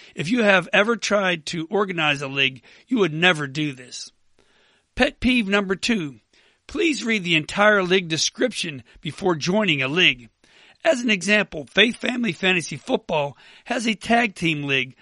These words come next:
which in the description says you need to have two managers per team. Why would you join if you want to manage a team alone? I realized that in Sleeper, that the only way you can see the roles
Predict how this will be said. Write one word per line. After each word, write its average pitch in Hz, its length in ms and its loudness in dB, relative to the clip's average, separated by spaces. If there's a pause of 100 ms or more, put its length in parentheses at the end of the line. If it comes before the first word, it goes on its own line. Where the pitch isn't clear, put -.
(260)
which - 440 -2 (640)
in 190 160 0
the 185 80 2
description 170 600 -4
says 151 360 -2
you 151 120 -2
need 196 240 -2
to 180 100 -2
have 147 280 2
two 220 220 -2
managers 165 540 0
per 156 140 -8
team. 135 480 -10 (380)
Why 185 200 2
would 254 240 -2
you 220 100 2
join 175 460 0
if - 340 -6
you 156 300 -4
want 180 320 -2
to 160 240 -2
manage 170 500 0
a 151 80 -4
team 175 340 -8
alone? 143 500 -6 (840)
I 208 100 4
realized 208 480 2
that 156 100 -2
in 147 80 -2
Sleeper, 156 580 -4 (560)
that 165 320 2 (520)
the 147 200 -2
only 254 220 2
way 214 220 4
you 175 200 2
can 156 380 -4
see 254 280 0
the 185 120 2
roles 175 520 0